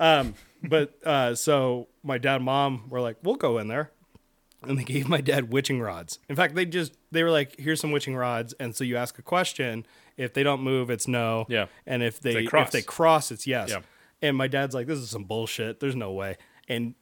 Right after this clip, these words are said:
Speaker 1: he's like, "Look, give me the witching rods. We'll do it." So they went in and they're like, you know, doing the typical, "Is anyone here?"
Speaker 2: Yeah.
Speaker 1: Huh? But then, um, at one point,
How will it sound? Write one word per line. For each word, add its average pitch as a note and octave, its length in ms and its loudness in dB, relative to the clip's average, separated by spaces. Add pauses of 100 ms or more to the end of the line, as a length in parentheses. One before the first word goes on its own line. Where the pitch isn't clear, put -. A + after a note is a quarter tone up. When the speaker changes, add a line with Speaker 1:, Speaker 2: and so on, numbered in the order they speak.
Speaker 1:
he's D#3+ 160 -2
like, C#3 180 0
"Look, F3 260 -4
give F3+ 120 -4
me F#3 120 -2
the D3+ 100 -2
witching C#3 260 -2
rods. F2+ 300 -10
We'll C3 160 -4
do B2 160 -4
it." F#2+ 120 -10 (360)
So - 100 -10
they D3 120 2
went E3+ 180 2
in F3+ 200 2
and D#3 80 2
they're C#3 140 2
like, B2+ 320 0 (880)
you D3 120 -8
know, A#2 180 -2
doing B2 200 0
the A#2 80 -8
typical, A2+ 500 -8 (120)
"Is C3+ 140 -4
anyone E3+ 300 -2
here?" F3+ 520 -2
Speaker 2:
Yeah. A2+ 200 4
Speaker 1:
Huh? F3 220 -2 (420)
But C#3+ 160 4
then, C#3+ 220 4
um, C3 260 0
at C3+ 160 -2
one D#3+ 200 2
point, C3 340 -4